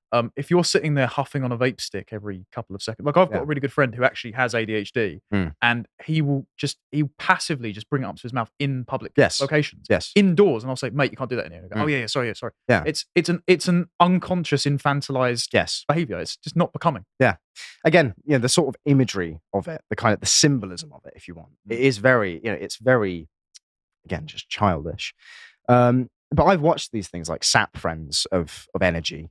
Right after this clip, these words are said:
Speaker 2: and of virility. It kind of dulls you in a weird way. I have one particular friend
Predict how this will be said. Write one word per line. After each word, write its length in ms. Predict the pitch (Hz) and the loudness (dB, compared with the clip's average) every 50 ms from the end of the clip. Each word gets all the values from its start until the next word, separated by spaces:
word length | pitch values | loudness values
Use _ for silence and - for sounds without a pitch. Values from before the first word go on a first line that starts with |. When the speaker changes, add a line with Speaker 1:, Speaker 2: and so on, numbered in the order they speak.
| _ - | _ -12
Speaker 2:
and 100 | 87 85 | -10 -10
of 120 | 85 85 | -10 -10
virility. 540 | 104 104 107 101 98 92 87 87 - - 78 | -6 -4 -2 -2 0 -2 -4 -6 -8 -10 -12
It 80 | 80 | -8
kind 180 | - - 123 107 | -2 -2 -2 -2
of 80 | 87 78 _ _ | -2 -8 _ _
dulls 380 | - 113 110 107 101 92 90 - | 4 4 4 4 0 -2 -6 -8
you 240 | 76 64 65 82 - _ _ _ | -8 -10 -12 -16 -16 _ _ _
in 80 | 95 | -6
a 60 | 90 | -6
weird 180 | 82 87 82 76 | -4 -4 -4 -2
way. 80 | 82 87 | 0 4
I 60 | 101 | 4
have 160 | 123 120 113 | 4 4 2
one 220 | 107 123 147 143 | 0 0 0 0
particular 400 | 120 - - 131 - 107 98 87 | 0 -2 -4 -4 -4 -4 -6 -8
friend 360 | - - - 90 85 85 - | -8 -8 -8 -8 -8 -8 -10